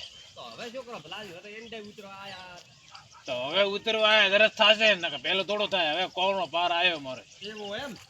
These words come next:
Speaker 2: હા.
Speaker 1: તો રાયડો કેમ એવો આવ્યો?
Speaker 2: રાયડો મોટી મોળો ઘણો આવ્યો ને.
Speaker 1: પલાળ મેં શું રાયડો છે? મારો ભાળો હે કા?
Speaker 2: થોડો તો હકરો હશે, મારતો મોટી આ ભાળા.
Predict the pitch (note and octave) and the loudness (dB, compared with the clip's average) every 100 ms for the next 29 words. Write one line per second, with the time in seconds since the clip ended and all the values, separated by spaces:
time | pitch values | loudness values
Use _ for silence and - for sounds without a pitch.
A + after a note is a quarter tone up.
0 | - A2 - - G#2+ - - D3+ D#3+ A#3+ | -8 2 4 4 2 -10 -16 -12 -10 -10
1 | C#4 C#4+ C4 B3+ G#3+ F3 C3+ - - - | -10 -10 -8 -6 -4 -6 -10 -16 -20 -20
2 | - - C#3 F3 G3+ G#3+ G#3+ G3 A3 G#3 | -16 -6 -2 4 6 6 6 4 4 6
3 | A#3+ A3+ F3 G#3 A3 G3 F3 B2+ - - | 8 8 6 10 10 10 6 -4 -10 -20
4 | - - - - - E3+ G3+ G3+ F#3 F3+ | -20 -20 -20 -18 -10 -2 0 0 -6 -6
5 | F#3+ G#3 A3 G3 F#3 G3 B3 G#3+ G#3+ F3+ | -2 0 -2 -2 -2 0 2 2 2 2
6 | D#3+ D3+ - - - _ _ - E3+ G3+ | -2 -6 -14 -20 -20 _ _ -2 0 4
7 | F#3 F#3 A3+ A3+ A3 G#3+ E3+ F#3 A#3 G#3 | 4 6 10 10 10 6 4 2 4 6
8 | G#3 G3+ G#3+ G#3 F3+ F3+ F#3+ D#3+ | 6 4 4 4 2 2 2 0